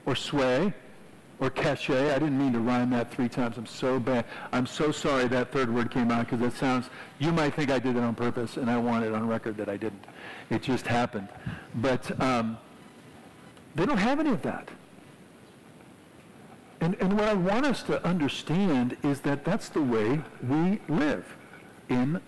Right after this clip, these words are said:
the world. Th-, there is an inherent, uh, in the world's eyes, our hopes are foolish, God's promises are fantastical, our creed is absurd. The,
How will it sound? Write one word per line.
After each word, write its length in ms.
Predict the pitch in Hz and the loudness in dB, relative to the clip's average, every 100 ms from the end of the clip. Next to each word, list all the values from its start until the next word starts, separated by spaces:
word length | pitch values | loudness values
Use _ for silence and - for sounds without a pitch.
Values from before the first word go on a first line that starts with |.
| - | -4
the 80 | |
world. 440 | 180 247 269 - - - - - - - - - - - - - - - - - - - | 0 0 -2 -6 -12 -20 -20 -20 -20 -20 -20 -20 -20 -20 -20 -20 -20 -20 -20 -20 -18 -6
Th-, 140 | 160 - | -4 -2
there 220 | 185 175 | 0 2
is 340 | 247 285 254 - | 2 2 0 0
an 200 | 165 156 | 0 2
inherent, 800 | 139 - 185 202 190 175 - - | 0 0 0 2 2 0 -8 -4
uh, 160 | 135 131 | -2 0
in 160 | 147 | 0
the 40 | 131 | 2
world's 320 | 139 180 135 | 2 2 0
eyes, 360 | 113 104 107 - | -2 -2 -4 -4
our 140 | 127 | -4
hopes 400 | 131 - 170 180 | -4 -2 -2 0
are 60 | 190 | -4
foolish, 560 | 185 120 113 117 117 - - - - - - - | -2 -2 0 -2 -6 -14 -20 -20 -20 -20 -20 -14
God's 260 | - 135 135 | -2 -2 -2
promises 760 | - 139 139 147 - 160 156 170 | -4 0 2 0 0 0 0 0
are 180 | - | -4
fantastical, 1000 | 156 135 127 117 127 123 - - - 104 107 - - | -4 0 0 0 -2 -4 -4 -8 -8 -10 -12 -20 -8
our 100 | 123 | -8
creed 520 | 120 - 123 139 139 - | -6 -2 2 2 0 -2
is 140 | 120 123 | -6 -6
absurd. 580 | 110 - 120 107 - - - - - - - - - - - - - - - - - - - 143 - | -8 -10 -10 -10 -10 -16 -20 -20 -20 -20 -20 -20 -20 -20 -20 -20 -20 -20 -20 -20 -20 -20 -14 -12 -4
The, 240 | 131 127 | 0 0